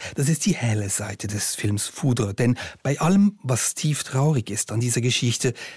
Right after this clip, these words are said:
diese Lust oder diese Sehnsucht nach Farben, Vibrationen, Poesie und Sinnlichkeit und ja, auch Sexualität, sei das nun heute oder vor hundert Jahren, das alles sind diese hellen Töne, die der Film Foudre trifft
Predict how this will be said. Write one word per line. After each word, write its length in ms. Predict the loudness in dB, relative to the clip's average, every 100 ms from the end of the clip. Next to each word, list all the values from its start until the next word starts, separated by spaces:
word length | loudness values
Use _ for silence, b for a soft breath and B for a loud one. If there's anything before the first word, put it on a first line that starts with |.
| B
diese 200 | -2 0
Lust 420 | 4 2 2 -6 -16 _ _ -6
oder 160 | -4
diese 240 | -4 -4 -2
Sehnsucht 540 | 4 4 4 0 -4
nach 160 | -8 -10 B
Farben, 680 | -8 -4 -2 -2 0 0 0
Vibrationen, 800 | -6 -6 -6 -4 0 4 4 2 -2
Poesie 480 | -8 -6 0 2 2
und 160 | 0 B B
Sinnlichkeit 680 | -2 4 4 4 0 0 0
und 100 | -2 B -2
ja, 240 | 0 0 B B
auch 140 | -4
Sexualität, 840 | -2 -2 0 0 0 2 0 0 -6 _ _
sei 180 | -10 -8
das 160 | -8
nun 140 | -10 -12
heute 480 | -4 -2 0 0 -2 _ _
oder 200 | -6 -6
vor 160 | -4 0
hundert 240 | 2 2
Jahren, 380 | 2 4 4 4 B B B -4
das 180 | -2
alles 280 | 0 -2 0
sind 120 | 0
diese 200 | 2 2
hellen 400 | 0 2 4 4 2
Töne, 300 | 2 2 0 B -2
die 80 | 2
der 100 | 2
Film 340 | 2 4 4
Foudre 540 | 2 2 2 4 2 0 _
trifft 380 | -2 0 0 -4